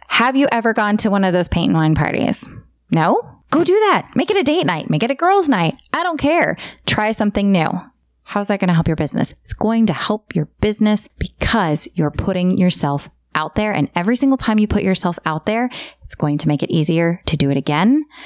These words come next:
and again and again in different situation. And you're gonna become more bold,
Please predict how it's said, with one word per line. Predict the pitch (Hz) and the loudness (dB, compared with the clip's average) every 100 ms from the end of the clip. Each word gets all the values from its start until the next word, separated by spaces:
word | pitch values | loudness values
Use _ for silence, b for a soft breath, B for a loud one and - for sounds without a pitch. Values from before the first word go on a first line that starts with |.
| B - | B -2
and | 151 | -2
again | 135 170 180 185 185 B B - | 0 -2 2 2 0 B B -2
and | 139 | 0
again | 131 202 196 196 190 B | 0 0 2 0 0 B
in | - 147 | -2 0
different | - - 247 | 0 0 0
situation. | 254 262 233 208 208 202 196 196 B - | 0 0 2 2 2 0 2 0 B -2
And | 170 | 0
you're | |
gonna | 160 151 | 2 0
become | 147 - - 143 147 | -2 -4 -2 2 2
more | 147 208 | 4 2
bold, | 208 185 185 180 | 2 2 2 0